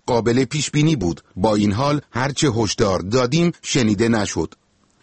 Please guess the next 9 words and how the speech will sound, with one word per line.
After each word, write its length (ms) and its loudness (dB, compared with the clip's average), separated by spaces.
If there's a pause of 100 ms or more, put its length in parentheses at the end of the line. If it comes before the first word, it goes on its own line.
(440)
دبیر 400 2
انجمن 460 0
قطعه 420 0
سازان 500 0
همچنین 640 2
گفته 440 0 (180)
در 220 0
گذشته 520 0
فرصت‌های 760 0